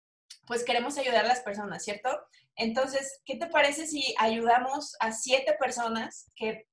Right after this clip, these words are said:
eh, tomen acción, que estén dispuestos, ¿no? A tomar acción, siendo parte de la academia, que como tú ya lo dijiste, es una, es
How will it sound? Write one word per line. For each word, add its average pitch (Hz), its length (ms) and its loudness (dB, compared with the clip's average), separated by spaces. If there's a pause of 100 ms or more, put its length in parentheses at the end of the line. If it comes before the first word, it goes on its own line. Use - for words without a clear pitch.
eh, 196 280 -8
tomen 277 340 0
acción, 220 520 -4 (560)
que 240 80 -2
estén 294 300 2
dispuestos, 269 680 0
¿no? 220 160 -2 (100)
A 202 140 2
tomar 226 320 0
acción, 240 580 -4 (300)
siendo 269 440 0
parte 302 300 4
de 302 120 2
la 247 80 6
academia, 202 600 -4 (360)
que 226 80 -12
como 226 260 -2
tú 233 100 -8
ya 277 100 4
lo 311 100 2
dijiste, 254 540 -2
es - 140 -4
una, 247 200 2 (160)
es 220 160 -8